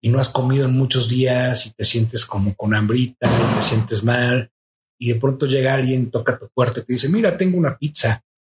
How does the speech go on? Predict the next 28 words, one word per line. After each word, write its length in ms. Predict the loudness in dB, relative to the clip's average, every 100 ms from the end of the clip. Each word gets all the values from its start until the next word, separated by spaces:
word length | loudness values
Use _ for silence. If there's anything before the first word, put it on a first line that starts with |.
| _
¿eso 140 | 0 0
es 60 |
lo 120 | 0
que 100 | -2
yo 160 | -2 -2
te 80 | 0
diga? 540 | 0 2 2 0 -4 _ _ _ _ _ _ _
Te 80 | -2
doy 140 | 0
una 160 | 2 0
rebanada 500 | 2 0 2 0 0
todos 180 | -2 0
los 140 | 0
días". 360 | 0 0 -2 -4 _ _ _ _ _ _ _ _
Igual 160 | -4 0
y 40 |
le 100 | 2
dices 280 | 2 2 2
que 100 | 2
sí, 260 | 0 2 2
¿no? 260 | 2 0
Porque 220 | -2 -4 -4
tienes 320 | -2 0 2
hambre, 360 | 2 2 0 -2
porque 380 | -6 -8 -6 -4
tienes 240 | 0 2
cerradas 580 | 2 0 -2 0 2 2
las, 400 | 0 0 0 -2